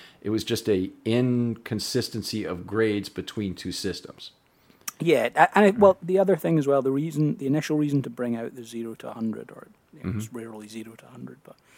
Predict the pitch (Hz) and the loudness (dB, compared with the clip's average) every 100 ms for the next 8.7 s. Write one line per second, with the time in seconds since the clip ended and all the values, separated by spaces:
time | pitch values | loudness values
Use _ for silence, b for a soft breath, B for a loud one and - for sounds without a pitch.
0 | B B B B B - 123 120 113 - | B B B B B -10 -6 -4 -4 -6
1 | b b b b b _ - 127 - 123 | b b b b b _ -6 -4 -2 0
2 | 120 - _ _ _ _ _ _ _ _ | -2 -6 _ _ _ _ _ _ _ _
3 | 139 123 131 127 131 120 127 123 120 110 | -10 -6 -2 2 2 0 -2 -4 -4 -2
4 | 110 110 - - 117 123 113 113 110 - | -2 -2 -6 -12 -10 -10 -8 -8 -8 -8
5 | - 107 - - - 117 110 107 107 _ | -8 -8 -8 -12 -4 -2 -2 -4 -8 _
6 | b b b b b b _ _ _ _ | b b b b b b _ _ _ _
7 | - - 127 110 - 120 117 - 104 151 | -20 -8 -6 -4 -4 -4 -4 -6 0 2
8 | 143 117 104 - - 113 107 | 2 -4 -10 -16 -8 -6 -6